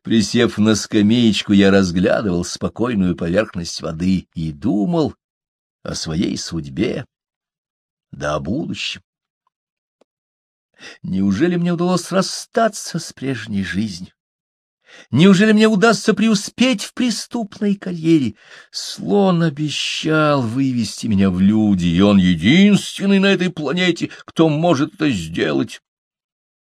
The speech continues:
Насвистывая, я двинулся в торговый район. Но глядел не себе под ноги и не по сторонам,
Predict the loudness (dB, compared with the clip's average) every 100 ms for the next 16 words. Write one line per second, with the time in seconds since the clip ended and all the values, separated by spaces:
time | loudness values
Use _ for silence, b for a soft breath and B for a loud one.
0 | _ _ _ _ _ _ _ _ _ _
1 | _ _ _ B B B B 0 0 0
2 | -4 -2 -2 -4 0 4 6 6 4 0
3 | -2 -2 -4 -6 -6 -6 -4 -4 -4 -4
4 | -4 -6 _ _ _ _ _ _ _ _
5 | _ _ _ _ _ _ -4 0 2 4
6 | 4 4 4 4 2 0 -2 2 2 2
7 | 2 2 2 0 2 0 -2 _ _ _
8 | _ _ _ _ _ _ -10 -6 -4 -4
9 | -6 -6 -2 0 4 6 6 2